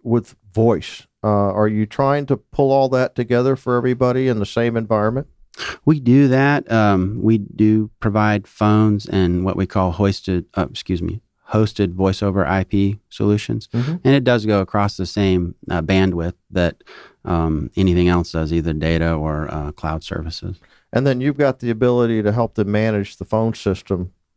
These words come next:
Speaker 1: uh, to find the right software, I guess. But their phone provider may also do that for them.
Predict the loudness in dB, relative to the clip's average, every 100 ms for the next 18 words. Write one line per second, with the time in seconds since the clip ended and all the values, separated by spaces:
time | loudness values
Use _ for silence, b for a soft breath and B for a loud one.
0 | _ _ _ 0 0 -2 -2 0 0 0
1 | -2 -2 -2 -2 -2 -4 -4 -4 -6 -6
2 | -6 -8 B B B 0 0 2 0 0
3 | 0 0 2 2 2 2 2 0 2 0
4 | -2 0 -2 0 -2 0 -2 -4 -4 -2
5 | -2 -6